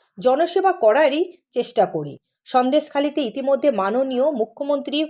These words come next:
প্রয়োজনীয় পদক্ষেপ নিয়েছেন। সাধারণ মানুষের স্বার্থে প্রয়োজনীয় ব্যবস্থা করা হয়েছে। আমরা কেউই আইনের ঊর্ধ্বে নই, সেই কারণে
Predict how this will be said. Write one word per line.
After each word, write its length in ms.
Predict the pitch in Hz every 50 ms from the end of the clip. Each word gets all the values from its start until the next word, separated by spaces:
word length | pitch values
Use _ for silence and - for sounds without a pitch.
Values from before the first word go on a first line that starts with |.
| - _ _ _ _
প্রয়োজনীয় 580 | 233 254 269 277 254 311 359 339 339 339 339
পদক্ষেপ 520 | 311 220 202 202 254 277 - - - 311 254
নিয়েছেন। 540 | 214 180 170 160 160 - - 143 - - - _ _ _ _ _ _
সাধারণ 500 | - - - 240 226 233 240 277 294 302
মানুষের 380 | 269 202 202 226 233 - 302 277
স্বার্থে 460 | 262 - 202 202 - - _ 294 277
প্রয়োজনীয় 560 | 277 - 214 214 214 214 - 285 254 240 269
ব্যবস্থা 460 | 233 185 160 185 247 254 - - 302 294
করা 260 | 294 190 180 196 202
হয়েছে। 560 | 170 180 175 170 165 - - 247 180 139 - - _ _ _ _ _ _ -
আমরা 240 | 262 285 311 359
কেউই 540 | 349 349 - 285 302 349 359 311 339 370 - -
আইনের 360 | 233 226 226 226 277 302 - 226
ঊর্ধ্বে 320 | 233 226 185 180 202 208
নই, 300 | 180 165 147 123 113 - _ _ _ _ _ _
সেই 220 | - - 302 349 349
কারণে 320 | 359 359 330 320 320 339